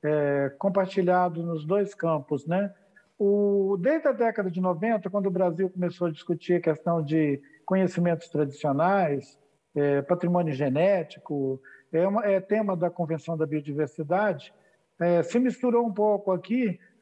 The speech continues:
a coisa de novos produtos. Então, a, a, a indústria de cosméticos e as,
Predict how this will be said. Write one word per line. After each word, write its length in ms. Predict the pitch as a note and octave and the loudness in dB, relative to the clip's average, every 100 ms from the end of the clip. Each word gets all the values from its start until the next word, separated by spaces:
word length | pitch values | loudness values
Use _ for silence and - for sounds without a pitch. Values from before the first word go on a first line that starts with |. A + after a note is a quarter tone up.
| - | -6
a 160 | F3 F3+ | -2 -2
coisa 560 | F3+ G#3+ G#3+ F#3 G#3 | 2 2 2 0 -2
de 640 | F#3+ E3+ G3+ F#3+ F3+ F3 E3 | -2 -2 0 2 2 0 0
novos 320 | G#3 B3+ A3+ | 0 0 -2
produtos. 880 | - G#3 D#3 E3+ C3+ - A#2+ - - _ _ _ - | -4 -2 0 0 -2 -6 -12 -12 -20 _ _ _ -4
Então, 480 | G3+ C#4 D4+ D4 D4 A3+ | 0 2 2 2 -2 0
a, 80 | |
a, 720 | G#3 A3 G3+ F#3+ F3+ F3 E3+ - _ _ - | 0 2 0 0 0 0 -2 -6 _ _ -2
a 120 | G#3 | 0
indústria 360 | A3 C4+ C4 A3+ | 2 0 0 -2
de 80 | |
cosméticos 960 | - G#3+ F3 A3 A#3+ A3 - G3 F#3+ D#3 | 0 0 2 2 2 0 -2 0 0 0
e 280 | G3+ G3+ F#3+ | -2 2 2
as, 320 | F3+ E3 - | 2 0 -4